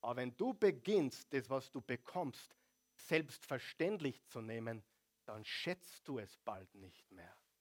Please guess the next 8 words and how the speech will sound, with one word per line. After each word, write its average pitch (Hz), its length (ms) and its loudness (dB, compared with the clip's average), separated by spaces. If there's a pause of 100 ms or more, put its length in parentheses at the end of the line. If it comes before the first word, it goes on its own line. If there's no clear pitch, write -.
(500)
Und 165 160 6
wenn 180 160 10
du 165 80 6
es 156 160 6
bald 185 480 12
nicht 160 280 2
mehr 120 180 2
schätzt, - 800 -6